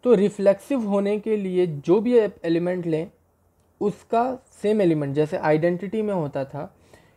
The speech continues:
कि जो पहला एलिमेंट हो वही दूसरा एलिमेंट हो, वो बिलोंग करना चाहिए उस रिलेशन पे। अगर कोई रिलेशन है ऐसा तो वो रिफ्लेक्सिव रिलेशन होगा। ठीक है, इसको ज-, अ, जब भी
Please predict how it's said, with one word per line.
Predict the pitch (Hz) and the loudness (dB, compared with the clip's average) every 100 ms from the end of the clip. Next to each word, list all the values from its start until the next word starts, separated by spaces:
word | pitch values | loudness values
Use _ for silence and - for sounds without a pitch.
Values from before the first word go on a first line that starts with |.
| _ | _
कि | 175 | -4
जो | 196 | -2
पहला | - 160 160 175 202 214 - | -2 0 2 2 0 -8 -6
एलिमेंट | 151 160 165 170 | -4 -2 -4 -4
हो | 170 | -4
वही | 170 170 | -2 0
दूसरा | 170 156 165 156 | 0 -4 -2 -4
एलिमेंट | 147 143 143 139 | -4 -6 -8 -10
हो, | 135 139 _ 147 | -14 -18 _ -4
वो | 165 240 | 6 6
बिलोंग | 214 202 190 | 6 -2 -2
करना | 185 175 170 | -4 -4 -4
चाहिए | 170 165 | -4 -4
उस | 156 | -6
रिलेशन | 147 143 139 139 | -8 -8 -8 -10
पे। | - | -8
अगर | 156 196 | -2 -2
कोई | 226 226 | 0 0
रिलेशन | 208 208 196 196 | 2 -2 -2 -6
है | 196 | -6
ऐसा | - 170 165 175 202 _ _ - | -2 -4 -2 -8 -8 _ _ -6
तो | 202 | 0
वो | 202 | 0
रिफ्लेक्सिव | 170 - 147 - 170 | 0 -4 -8 -6 -4
रिलेशन | 151 147 151 147 | -2 -4 -4 -8
होगा। | 139 135 151 _ _ _ _ _ | -8 -8 -10 _ _ _ _ _
ठीक | 190 202 | -8 -2
है, | 226 - _ _ - _ _ - | -2 -4 _ _ -20 _ _ -8
इसको | 160 214 208 - | -4 0 0 0
ज-, | 160 151 | -6 -6
अ, | 151 151 147 143 | -6 -6 -6 -2
जब | 160 170 | -2 0
भी | 190 | -4